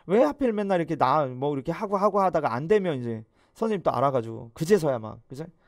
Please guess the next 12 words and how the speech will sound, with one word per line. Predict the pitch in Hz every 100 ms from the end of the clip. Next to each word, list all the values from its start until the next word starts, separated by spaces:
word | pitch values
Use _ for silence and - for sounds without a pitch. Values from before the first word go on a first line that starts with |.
| _ -
어, | 113 110
그래서, | 139 151 143 - - - -
어, | 135 127 123 120 123
요거를 | 170 220 233 226
좀 | 202 196
선생님이 | 175 - 170 175 165
이제, | 135 143 127 - _
어, | - 127 117 113
주안점을 | 113 160 170 147
둬서, | 113 135 175 98 - _ _ _ _
어, | 127 120 117 -
올해부터는 | 165 233 226 202 175 190 147 110